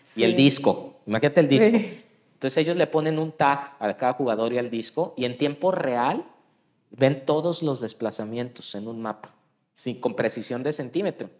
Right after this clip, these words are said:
Speaker 2: Qué increíble.
Speaker 1: Entonces, o sea, es algo que, que, que no sé, n-, ninguna otra empresa lo ha podido lograr más que ellos ahorita a nivel mundial. Y con esa tecnología precisamente arranca Anukin,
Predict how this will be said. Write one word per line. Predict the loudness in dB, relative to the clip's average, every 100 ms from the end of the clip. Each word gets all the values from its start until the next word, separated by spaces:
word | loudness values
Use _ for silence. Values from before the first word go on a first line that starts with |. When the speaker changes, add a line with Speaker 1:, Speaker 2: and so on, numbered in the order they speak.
| _
Speaker 2:
Qué | -10
increíble. | -6 -4
Speaker 1:
Entonces, | -2 0 0 -2 -12 _ -12 -10
o | -10
sea, | -2 0
es | 0 0
algo | 0 0
que, | 0 2 2 2 -4 -18 _ _ _ _ _
que, | -4 -2 -2 -4
que | -2 0 2 2 0 0 0
no | 0
sé, | 2 2 2
n-, | -2 -8
ninguna | -6 -4 -2 2 2 2
otra | 0
empresa | -2 0 0 0
lo | -2
ha | 0
podido | 0 2
lograr | 0 2 2 0 -8 -10
más | -8 -6
que | -2 2 2
ellos | 2 -2
ahorita | 0 0 0 -2 -2
a |
nivel | -2 -2 -2
mundial. | -2 -4 -4 -6 -12 _ _
Y | -8 0
con | 2 4
esa | 2 2 0
tecnología | 0 0 0 -2 -4
precisamente | -4 -4 -6 -6
arranca | -8 -8 -8 -6
Anukin, | -6 -8 -12 -16